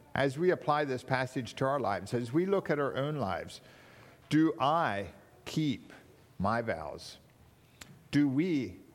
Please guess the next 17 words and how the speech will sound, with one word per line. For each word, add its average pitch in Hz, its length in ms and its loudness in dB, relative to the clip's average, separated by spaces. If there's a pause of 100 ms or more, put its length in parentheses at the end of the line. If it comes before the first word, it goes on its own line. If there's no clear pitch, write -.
(100)
keep - 420 -2 (720)
our 120 240 2
vows? 127 540 -2 (480)
Are 165 220 4
we 165 480 0 (240)
as 117 240 0
good 120 440 0 (600)
as 113 160 2
our 113 160 0
word? 127 440 -4 (100)
Are 123 120 4
you 175 160 2
a 170 40 0
man 165 320 -2
of 127 120 -2
your 135 160 0
word? 143 380 -2